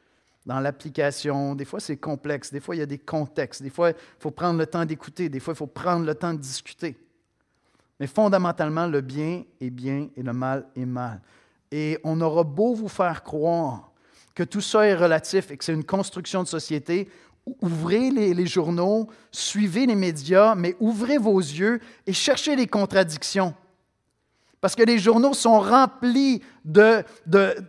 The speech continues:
d'exclamations, de scandales. « C'est mal,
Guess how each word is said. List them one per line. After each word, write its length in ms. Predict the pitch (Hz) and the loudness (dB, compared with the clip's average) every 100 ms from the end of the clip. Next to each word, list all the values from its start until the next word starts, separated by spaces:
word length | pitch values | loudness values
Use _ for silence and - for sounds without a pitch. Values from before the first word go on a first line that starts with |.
| - | -10
d'exclamations, 1000 | 175 254 - - 269 247 240 220 - 247 | 4 4 4 4 8 10 8 4 4 2
de 140 | 226 208 | 4 4
scandales. « 800 | - 226 226 214 220 220 185 120 - - - | 4 6 6 8 8 8 6 2 -10 -20 -10
C'est 280 | - 254 247 | 2 6 6
mal, 540 | 247 269 247 214 | 10 10 10 6